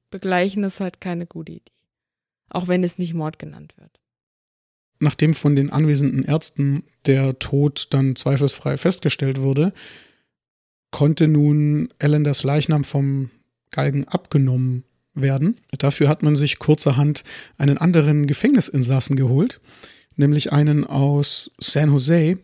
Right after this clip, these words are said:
Speaker 2: der lebenslang einsaß, vielleicht um dem nochmal zu zeigen, hier, schau mal, wie glücklich du sein kannst, das hätte dir
Speaker 1: Was?
Speaker 2: auch so gehen können.
Speaker 1: Das finde ich wiederum überhaupt nicht pietätvoll.
Speaker 2: Nö, das, ja, das ist irgendwie, weiß ich nicht, vielleicht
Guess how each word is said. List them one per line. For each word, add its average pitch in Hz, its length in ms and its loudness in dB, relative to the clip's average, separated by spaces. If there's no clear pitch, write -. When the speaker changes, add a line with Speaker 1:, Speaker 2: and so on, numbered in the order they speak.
Speaker 2:
der 143 160 2
lebenslang 143 640 2
einsaß, 135 500 -2
vielleicht 143 420 -2
um 135 140 -4
dem 143 160 0
nochmal 147 340 2
zu - 160 -4
zeigen, 143 360 0
hier, 135 200 0
schau 139 180 0
mal, 143 160 0
wie 131 100 -4
glücklich 170 440 0
du 170 240 0
sein 165 240 2
kannst, 190 360 0
das - 120 -2
hätte 147 240 4
dir 139 100 2
Speaker 1:
Was? 135 40 -4
Speaker 2:
auch - 160 2
so 147 280 0
gehen 202 200 2
können. 233 280 2
Speaker 1:
Das 202 180 -10
finde 240 200 0
ich 196 120 -4
wiederum 190 360 -2
überhaupt 165 300 -6
nicht 202 200 -6
pietätvoll. 151 840 -12
Speaker 2:
Nö, 139 640 2
das, - 400 -6
ja, 135 300 0
das 131 160 -4
ist - 160 -4
irgendwie, 147 560 2
weiß 180 180 2
ich 226 100 4
nicht, 190 220 0
vielleicht 160 500 0